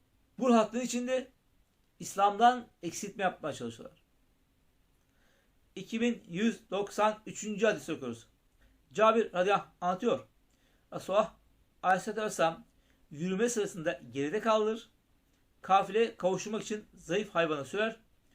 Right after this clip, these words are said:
Üzerindeki terkisini alır ve onlara dua ederdi. Allah Resulü aleyhissalatü vesselam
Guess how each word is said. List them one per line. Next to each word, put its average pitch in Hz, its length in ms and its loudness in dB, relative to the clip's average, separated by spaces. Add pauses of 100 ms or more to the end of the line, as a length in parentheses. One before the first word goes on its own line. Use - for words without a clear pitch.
(280)
Üzerindeki 208 720 -6
terkisini 185 400 -2
alır 226 260 0 (460)
ve 196 60 -4
onlara 180 480 -2 (120)
dua 160 200 4
ederdi. 113 280 -2 (400)
Allah 185 280 0
Resulü 180 200 -10
aleyhissalatü - 460 -8
vesselam 165 380 -4